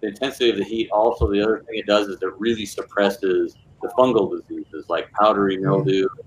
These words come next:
Speaker 1: downy mildew. So that's another really big advantage. Doesn't do a lot on the aroma side, but it's a big advantage,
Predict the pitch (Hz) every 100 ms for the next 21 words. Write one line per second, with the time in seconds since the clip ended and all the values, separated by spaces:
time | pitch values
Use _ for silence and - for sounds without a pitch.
0 | - 90 90 87 80 78 78 78 - _
1 | _ _ _ - 113 107 101 98 117 117
2 | 117 117 104 95 101 117 113 101 104 101
3 | 95 - 98 98 95 - 131 110 98 101
4 | 101 98 92 85 95 110 110 - 90 90
5 | 87 82 - 101 101 90 90 87 87 85
6 | 82